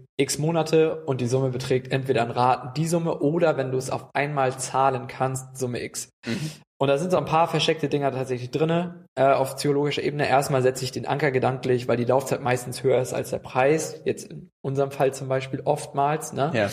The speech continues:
Speaker 1: Ähm, also nimm mal zwölf Monate, dann bist du meistens und bei sechs.
Speaker 2: Ja.
Speaker 1: Ne? Also immer knapp so. Ähm, das muss nicht sein, aber du versuchst eigentlich den Anker mit der ersten Zahl irgendwie,
Speaker 2: Ah.
Speaker 1: kannst auch in Wochen sprechen. Und du
Speaker 2: Ja.
Speaker 1: versuchst halt eigentlich den, die erste Zahl höher zu nennen
Speaker 2: Bisschen
Speaker 1: als den
Speaker 2: höher.
Speaker 1: Preis.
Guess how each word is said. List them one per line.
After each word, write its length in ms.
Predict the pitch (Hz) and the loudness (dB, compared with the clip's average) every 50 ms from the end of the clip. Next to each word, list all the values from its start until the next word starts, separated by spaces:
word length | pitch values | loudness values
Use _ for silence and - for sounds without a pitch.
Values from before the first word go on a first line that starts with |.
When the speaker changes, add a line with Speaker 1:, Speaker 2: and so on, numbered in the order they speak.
| - - - - - - _ _ - | -4 -6 -8 -8 -12 -16 _ _ 2
Speaker 1:
Ähm, 540 | - 120 120 117 117 113 117 117 117 120 - - | 2 4 4 4 4 2 0 -6 -10 -12 -16 -8
also 160 | - 120 113 113 | -6 -6 -4 -4
nimm 140 | 117 117 | -4 -4
mal 200 | 117 117 117 117 | -2 -2 -2 -2
zwölf 220 | - - 127 131 131 | 0 2 2 2 2
Monate, 520 | 135 127 127 127 123 127 123 123 123 123 - | 2 0 0 0 2 4 4 4 2 0 -6
dann 240 | - 123 117 - | -10 -12 -12 -10
bist 180 | - 123 - - | -8 -8 -8 -8
du 60 | 135 | -6
meistens 360 | 117 120 120 120 - 127 120 | -2 -2 -2 -2 -4 -8 -10
und 160 | - - 113 - | -10 -12 -8 -6
bei 120 | 120 113 | -6 0
sechs. 400 | - 120 117 117 - - - - | 0 0 0 0 -6 -10 -10 -2
Speaker 2:
Ja. 120 | - 110 104 | 0 2 2
Speaker 1:
Ne? 60 | 110 | 2
Also 180 | 131 131 131 - | 0 -2 -2 -2
immer 180 | 143 143 135 | 0 0 0
knapp 340 | - - - 156 160 160 - | 0 0 2 2 2 2 0
so. 320 | - 165 165 170 175 170 175 - - - - - - _ - | 2 4 4 4 4 2 -2 -6 -8 -8 -8 -12 -14 _ 2
Ähm, 680 | 127 131 131 131 131 131 131 127 123 123 120 123 127 - | 4 4 6 4 4 2 0 -2 -2 -4 -4 -6 -10 -6
das 200 | - 123 123 - | -4 -4 -2 0
muss 180 | 143 160 165 170 | 0 0 2 2
nicht 160 | 175 151 139 | 2 0 2
sein, 320 | 147 143 143 147 147 139 - - | 2 4 4 4 2 0 -2 -2
aber 220 | - 131 127 131 | 0 2 2 2
du 100 | 123 131 | 0 0
versuchst 340 | 131 - 135 131 131 135 - | 0 0 0 0 0 -2 -2
eigentlich 220 | 135 139 139 135 135 | -2 -2 -2 -4 -6
den 100 | - 135 | -6 -6
Anker 220 | 139 143 143 131 | -2 0 0 0
mit 100 | 131 131 | 2 0
der 100 | - - | 0 2
ersten 340 | 120 127 127 123 - 127 - | 2 2 0 -2 -6 -10 -8
Zahl 340 | - 127 123 117 117 117 - - | -4 0 2 4 4 4 2 2
irgendwie, 680 | 131 131 135 131 123 127 120 117 117 120 117 120 - 120 | 0 0 0 0 -2 -2 -2 0 0 -2 -4 -6 -10 -10
Speaker 2:
Ah. 520 | 107 104 104 110 107 101 95 95 - - - _ | -6 -2 0 0 2 0 0 -2 -6 -12 -16 _
Speaker 1:
kannst 200 | - 131 127 143 | -4 -2 0 0
auch 80 | 127 123 | 0 -2
in 120 | 120 113 | 0 -2
Wochen 280 | 120 113 - 139 127 - | -2 -2 -2 -4 -6 -6
sprechen. 320 | - - 120 117 120 117 101 | -4 -4 -4 -4 -4 -6 -10
Und 120 | 113 - | -10 -6
du 40 | - | -4
Speaker 2:
Ja. 60 | - | 0
Speaker 1:
versuchst 320 | 98 170 175 180 185 180 180 | 2 2 2 2 0 0 0
halt 160 | 165 - - | 0 0 0
eigentlich 240 | 139 151 160 151 - | 0 -2 -2 -2 -2
den, 300 | - 139 131 - 135 139 | -2 -2 -2 -2 -4 0
die 80 | 143 | 2
erste 260 | 127 143 160 156 - - | 2 4 2 0 -2 -2
Zahl 160 | - 151 135 | 0 2 4
höher 220 | 135 147 160 120 | 6 4 4 2
zu 100 | - 127 | 2 -2
nennen 80 | 131 127 127 | 0 0 0
Speaker 2:
Bisschen 80 | 127 110 | 0 2
Speaker 1:
als 60 | 113 | 2
den 80 | 131 110 | 2 2
Speaker 2:
höher. 60 | 104 | 2
Speaker 1:
Preis. 500 | 101 123 123 123 120 104 - - - - | 2 2 2 2 2 0 -2 -6 -12 -16